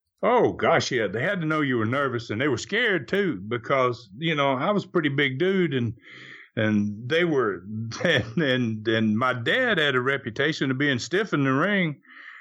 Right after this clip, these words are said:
and they were looking at me like, "Geez, man, you're a lot bigger than your dad, and, you know, I'm hoping like hell you ain't gonna hurt me tonight."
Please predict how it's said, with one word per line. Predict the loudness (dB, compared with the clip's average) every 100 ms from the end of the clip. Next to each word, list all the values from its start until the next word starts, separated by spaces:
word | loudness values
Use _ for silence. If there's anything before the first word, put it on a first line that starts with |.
| -10 -2
and | 2 2 0
they | 0 0
were | 2 2 2
looking | 0 0 -2
at | 0
me | 0 0 2
like, | 2 0 -2
"Geez, | -4 -4 -2
man, | -2 0
you're | 2 2 0 -4 -10 -4
a |
lot | -2 -2 0
bigger | -2 0 -2
than |
your | 0 0
dad, | 0 0 0 0 -2
and, | -2 -2 -4 -4
you | 0
know, | 2
I'm | 0 0
hoping | -2 0 0
like | 0 0
hell | 0 0
you | 0 0
ain't | 0
gonna | 0 2
hurt | 0 -2 -4
me | -4 -4
tonight." | -4 -4 -4 -6